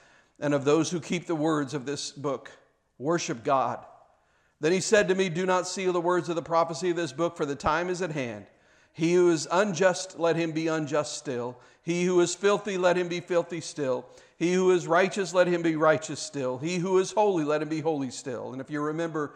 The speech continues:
uh, last week we talked about that. Verse eleven is talking about how, saying at the moment of judgment, our character, our nature, our sins,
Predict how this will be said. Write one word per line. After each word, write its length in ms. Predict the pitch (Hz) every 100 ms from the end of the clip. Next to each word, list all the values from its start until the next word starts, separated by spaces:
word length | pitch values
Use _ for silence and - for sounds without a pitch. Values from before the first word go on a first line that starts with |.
| - - - -
uh, 280 | 127 127 -
last 380 | 139 151 165 -
week 220 | 170 160
we 80 | 151
talked 340 | - 156 160
about 300 | 160 147 147
that. 340 | 160 151 - 139
Verse 240 | 160 -
eleven 340 | 147 156 156
is 140 | 151 139
talking 400 | 175 156 156 151
about 260 | 143 143
how, 280 | 139 151 139 - - - -
saying 340 | - 160 156
at 140 | 160
the 80 | 160
moment 440 | 139 156 170 170 151
of 120 | 123
judgment, 600 | 127 170 147 151 175 170
our 180 | 135 -
character, 720 | - 180 180 175 - 175 160
our 160 | 123 120
nature, 560 | 156 180 - 190 170
our 160 | 131 117
sins, 580 | - 175 170 170 170